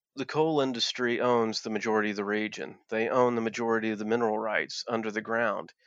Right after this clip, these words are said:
And so there is a tremendous amount of power that they hold in, in terms of, of land ownership,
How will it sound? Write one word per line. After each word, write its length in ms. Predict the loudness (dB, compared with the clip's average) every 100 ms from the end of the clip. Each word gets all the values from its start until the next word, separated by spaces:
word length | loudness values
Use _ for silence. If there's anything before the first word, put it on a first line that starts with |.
| _ _ _ _ _
And 140 | -6 -4
so 200 | 0 2
there 160 | 2
is 120 | 0 -2
a 40 |
tremendous 500 | -4 0 2 2 0
amount 320 | 0 2 2
of 80 | 0
power 500 | -2 2 4 4 -2 _ _ _
that 140 | -8 -2
they 160 | -2
hold 560 | -2 0 0 0 -4 -12 _ _ _ _
in, 120 | -4
in 180 | -2 -2
terms 440 | 0 2 2 0 -2
of, 260 | -2 -4 -10
of 180 | -8
land 300 | 0 2 4
ownership, 600 | 2 2 -2 0 2 2